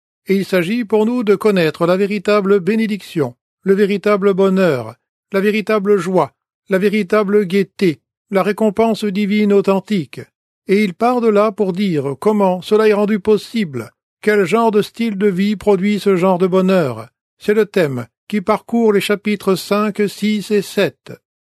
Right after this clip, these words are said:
Nous devons à présent saisir les bases pour pouvoir comprendre ce formidable sermon.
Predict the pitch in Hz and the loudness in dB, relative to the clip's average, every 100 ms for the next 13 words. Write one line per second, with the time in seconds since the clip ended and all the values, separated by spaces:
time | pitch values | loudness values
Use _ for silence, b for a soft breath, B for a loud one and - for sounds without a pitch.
0 | _ 180 175 185 220 254 202 202 180 226 | _ -2 2 2 2 0 0 0 0 0
1 | 247 208 196 220 208 185 165 175 127 117 | 0 0 0 0 0 0 0 0 0 -4
2 | 135 - 208 185 233 202 196 160 - 208 | -8 -2 -2 0 -2 2 2 2 0 -4
3 | 190 190 165 151 190 196 180 233 220 202 | -2 0 0 0 0 0 -2 0 0 0
4 | 190 185 185 - 190 160 139 113 | 0 0 -2 -2 -2 -2 -4 -8